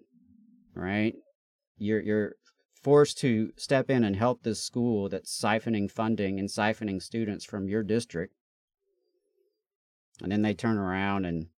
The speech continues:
at least somebody is inflating it, right? That is a very easy way to commit fraud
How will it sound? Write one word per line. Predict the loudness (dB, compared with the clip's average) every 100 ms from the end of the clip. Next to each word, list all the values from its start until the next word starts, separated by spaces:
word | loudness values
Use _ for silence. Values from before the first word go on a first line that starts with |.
| _ _
at | -2
least | 0 0
somebody | 2 4 4 2 0 -4 -8 _ _ -2
is | 2
inflating | 4 2 2 0 2 0
it, | -2 -6 _ _ _ _ _ _ _ _ _ _ _
right? | 0 0 4
That | 8
is | 10 8
a | 6
very | 6 8 8 8
easy | 4 4 4
way | 4 6 4
to | 2 -2
commit | 2 2 0
fraud | -4 0 2 2 0